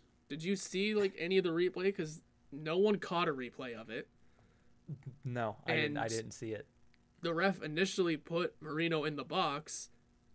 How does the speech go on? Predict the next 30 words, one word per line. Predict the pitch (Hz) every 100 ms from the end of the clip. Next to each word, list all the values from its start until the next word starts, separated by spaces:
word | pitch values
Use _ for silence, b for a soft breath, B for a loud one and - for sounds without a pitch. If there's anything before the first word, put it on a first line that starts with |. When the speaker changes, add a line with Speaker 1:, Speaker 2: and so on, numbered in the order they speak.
| - _ -
Speaker 1:
and | 160 151
then | 151
it |
was | 135 135
Matheson | 156 165 139 135
that | 123 110
was | 113
in | 107
there. | 95 - -
Like, | 151
he | 165
called | 156 185 196 170
number | 175 165
six | - - 175 - -
on | 160
the | 156
penalty, | 165 165 147 143
and | 143
Matheson | 156 165 143
sat | - 135
in. | 131 B B -
The | 170
whole | 160 - 262 339
thing | - 202 185 143
had | 160 147 143
me | 151
so | 135 - 147 170
confused, | 202 180 139 156 143 127 131 - -
and, | 143 131 131 - - b b b b b b _ - _ _ _ _ - _ _
uh, | -